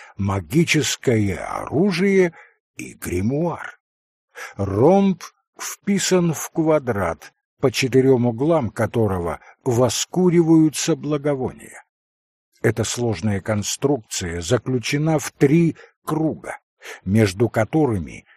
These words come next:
помещены имена Бога на иврите и латыни, а также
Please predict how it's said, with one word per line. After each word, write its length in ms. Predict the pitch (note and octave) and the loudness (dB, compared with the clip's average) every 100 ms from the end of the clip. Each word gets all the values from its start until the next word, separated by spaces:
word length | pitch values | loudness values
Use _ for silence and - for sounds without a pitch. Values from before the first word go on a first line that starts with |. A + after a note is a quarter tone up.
| _ | _
помещены 920 | D2+ F#2 A#2 - - - D#3 D#3+ D#3+ - | -6 -2 0 0 0 2 4 4 2 0
имена 500 | D#3+ D3+ D#3 D3+ C#3+ | 0 2 2 0 -2
Бога 500 | G#2+ D3 A#2+ A#2+ A#2+ - | 2 4 4 2 -2 -2
на 300 | D3 B2+ B2+ | 0 2 4
иврите 800 | A#2+ A2+ G2+ G#2+ D#3+ - D#3+ D#3 - _ - | 4 2 2 2 2 2 2 2 -2 _ -2
и 100 | E3 | 0
латыни, 680 | E3+ F3+ - G#1 G1+ - _ _ - - - | 2 -2 -4 -12 -14 -20 _ _ -20 -20 -10
а 140 | - | -8
также 580 | - D#3 D#3+ D3 F3+ | 0 0 0 4 4